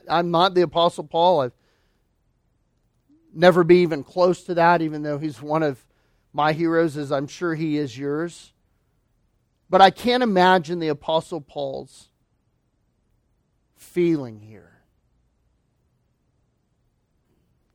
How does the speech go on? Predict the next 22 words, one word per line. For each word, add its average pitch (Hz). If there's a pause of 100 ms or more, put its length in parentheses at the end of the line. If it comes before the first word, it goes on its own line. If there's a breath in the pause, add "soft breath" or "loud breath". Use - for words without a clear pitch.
(140)
The 156
Apostle 202
Paul 180
was 143
a 135
tender 135
man, 120
but 135
he 151
was 135
also 131
a 113
tough -
man. 107 (1800)
The 175
Apostle 185
Paul 180 (160)
tells 185
the 160
church 185
in 165
Thessalonica, 165